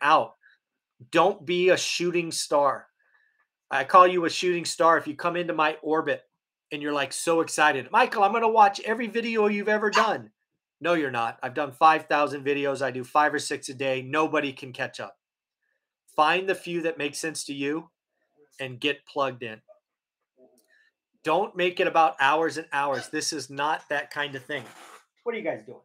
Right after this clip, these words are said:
You making noise? For those of you that don't know, I have a couple of little dogs in the room with me. This one is Sunny, happy as,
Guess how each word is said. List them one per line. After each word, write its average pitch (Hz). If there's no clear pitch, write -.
You 190
making 208
noise? 202
For 170
those 180
of 175
you 180
that 165
don't 175
know, 170
I 156
have 151
a 147
couple 151
of 147
little 147
dogs 143
in 143
the 139
room 143
with 139
me. 143
This 143
one 143
is 131
Sunny, 147
happy 147
as, 127